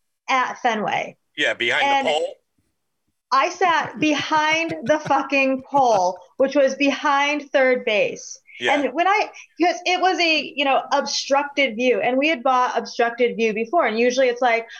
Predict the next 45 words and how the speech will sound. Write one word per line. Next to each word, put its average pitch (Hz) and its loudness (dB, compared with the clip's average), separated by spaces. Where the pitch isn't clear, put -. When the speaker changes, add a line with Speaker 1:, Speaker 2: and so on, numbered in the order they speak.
Speaker 1:
oh, 302 2
the, 269 2
the 262 4
little, 262 4
the 254 -2
ceiling 262 2
comes 262 0
out 254 2
a 247 2
little 240 4
bit. 233 0
You 240 0
might 254 0
have, 247 2
you 269 2
know, 240 4
a 247 0
little 262 4
bit 254 2
of, 240 4
um, 214 0
the 262 0
outfield 262 2
is 233 2
a 233 2
little 269 4
bit, 262 2
can't - -2
see 277 0
it. 262 0
No, 277 0
no. 220 2
Sat 330 0
down, 226 0
pole, 240 2
directly 330 -2
in 311 0
front 285 0
of 262 0
me. 196 0
And 302 0
it 311 2
was 294 2
like 269 2
this, 226 -2